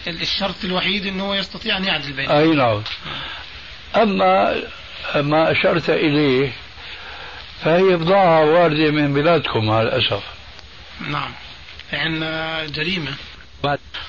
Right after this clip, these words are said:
Speaker 2: وبعدين هنا المسألة، آه، بتختلف إذا بدنا نحكي بحق.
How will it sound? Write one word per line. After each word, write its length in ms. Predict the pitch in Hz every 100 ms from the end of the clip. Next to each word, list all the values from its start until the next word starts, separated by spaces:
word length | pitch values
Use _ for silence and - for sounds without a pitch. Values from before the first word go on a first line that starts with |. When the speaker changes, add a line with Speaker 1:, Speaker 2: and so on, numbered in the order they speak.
| -
Speaker 2:
وبعدين 680 | 127 139 143 196 180 151 143
هنا 520 | 143 156 135 131 139
المسألة، 800 | 139 131 143 - 135 127 120 120 - - - - - - - - - - - - 143
آه، 160 | 113
بتختلف 840 | 110 - 127 - 156 151 127 117 - - - - - - - - - - - - - - - - - - -
إذا 280 | 135 110 110
بدنا 220 | 110 123
نحكي 420 | 139 104 127 117
بحق. 560 | 110 104 139 127 -